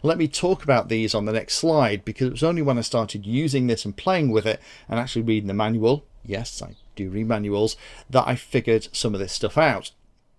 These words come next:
So you can of course use it for direct connection to your video transmitter for accurate power measurement, and that's where rather than plug your V T X into an antenna, you plug it into the R F Power Meter V two and power everything up,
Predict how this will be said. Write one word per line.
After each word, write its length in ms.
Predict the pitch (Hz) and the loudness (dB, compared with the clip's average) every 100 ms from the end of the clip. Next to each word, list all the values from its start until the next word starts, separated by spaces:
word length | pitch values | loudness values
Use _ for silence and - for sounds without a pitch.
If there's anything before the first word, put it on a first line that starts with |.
| _ _ _ _ | _ _ _ _
So 100 | - | 2
you 160 | 160 160 | 4 4
can 240 | 190 262 | 2 2
of 100 | 240 | 2
course 300 | - 160 147 | 2 4 4
use 180 | 131 113 | 2 2
it 120 | 127 | 0
for 100 | - | -4
direct 340 | 117 120 151 - | -2 2 2 2
connection 480 | 143 117 - 110 101 | 0 0 -2 -4 -4
to 140 | - | -2
your 200 | 110 110 | 0 0
video 340 | 101 143 151 120 | 2 4 4 2
transmitter 580 | 117 107 107 101 113 | -2 -4 -4 -2 -2
for 180 | 107 - - | -2 -6 -8
accurate 480 | 113 - 101 98 | -12 -6 -4 -4
power 320 | - 147 156 131 | -6 0 4 4
measurement, 480 | 104 104 92 90 - - - | 2 -2 -6 -10 -16 -20 -4
and 140 | 127 | 2
that's 220 | 165 - 131 | 2 2 4
where 320 | 135 127 123 | 6 8 6
rather 420 | 147 170 165 135 | 2 -2 2 2
than 160 | 110 101 | 2 0
plug 260 | 113 104 | 0 0
your 180 | 104 98 | 0 0
V 160 | 123 113 | -2 -2
T 200 | 123 110 | 2 2
X 240 | - - | 0 -4
into 280 | 113 104 101 | -4 -4 -4
an 80 | 95 | -4
antenna, 440 | 95 156 151 147 - - - | -2 2 4 4 2 -14 -4
you 140 | 120 | -4
plug 320 | - 160 143 | 2 4 6
it 220 | 131 117 - | 6 2 -4
into 540 | 160 160 147 - 113 101 | -2 0 -2 -2 -2 0
the 120 | 104 | 4
R 200 | 104 101 | 4 4
F 160 | 98 - | 0 -2
Power 240 | 120 110 | -2 0
Meter 260 | 107 98 101 | -2 -4 -4
V 180 | 101 | -4
two 340 | 95 156 151 135 - - | 2 8 8 8 0 -12
and 100 | 107 | -8
power 260 | - 190 135 | 0 4 4
everything 360 | 104 - 104 117 | 4 0 0 2
up, 200 | 117 | 2